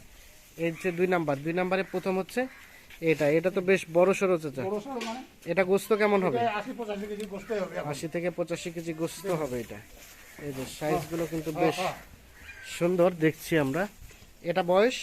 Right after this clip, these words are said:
Speaker 2: বয়স এই ছয় দাঁতের পর খিল ফাটছে।
Speaker 1: ছয় দাঁতের পরে খিল ফাটছে, জোয়ান হচ্ছে।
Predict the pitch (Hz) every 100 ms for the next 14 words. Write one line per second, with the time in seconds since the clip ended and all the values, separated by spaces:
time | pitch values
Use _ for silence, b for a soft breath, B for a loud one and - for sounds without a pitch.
0 | - 175 196 - 196 185 196 196 190 196
1 | 190 214 185 180 165 190 185 156 160 160
2 | 170 180 - 170 160 170 - 214 156 160
3 | 160 156 147 151 - 131